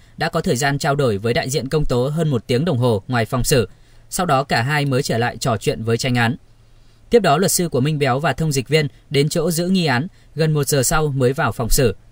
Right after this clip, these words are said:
Sau đó, luật sư Mia Yamamoto lại trao đổi tiếp với đại diện công tố trước khi cả hai tới thương lượng với chánh án một lần nữa. Chị Ngọc Lan cho biết, các luật sư giàu kinh nghiệm khi quan sát diễn biến phiên tòa vừa qua đều nhận định vụ án đã đi đến hồi quyết định.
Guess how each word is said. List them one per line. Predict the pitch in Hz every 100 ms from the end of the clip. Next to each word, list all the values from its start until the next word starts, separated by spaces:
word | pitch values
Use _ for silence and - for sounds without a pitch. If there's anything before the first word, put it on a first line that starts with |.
| - _ - -
Sau | 202
đó, | 165 143
luật | 180
sư | - 170
Mia | 165 165 156 151
Yamamoto | 151 156 151 - 160 147 -
lại | 143 98
trao | - 156
đổi | 127
tiếp | 104 - -
với | 131
đại | 120 135
diện | 143 -
công | 151 139
tố | 120 156 - -
trước | - 233
khi | 196
cả | - 113
hai | 147 135
tới | - 123
thương | - 160
lượng | 156 - 120
với | 117
chánh | 117 123
án | 117 107 170 -
một | 120
lần | 104 98
nữa. | 120 196 - - - - - - -
Chị | 202
Ngọc | 170 156
Lan | 143 175
cho | 175
biết, | 175 226 - - -
các |
luật | 226 160
sư | 185 170
giàu | 147 135
kinh | 170 165
nghiệm | 165 151
khi | 165
quan | 160 160
sát | - 202 -
diễn | 165 165
biến | 139
phiên | 147 156
tòa | 143 117
vừa | 120
qua | 113 151 143 -
đều | 139 123
nhận | 123 147
định | 156 - -
vụ | 160
án | 160 147 151
đã | 170
đi | 180
đến | 135 127
hồi | 151 101
quyết | -
định. | 180 180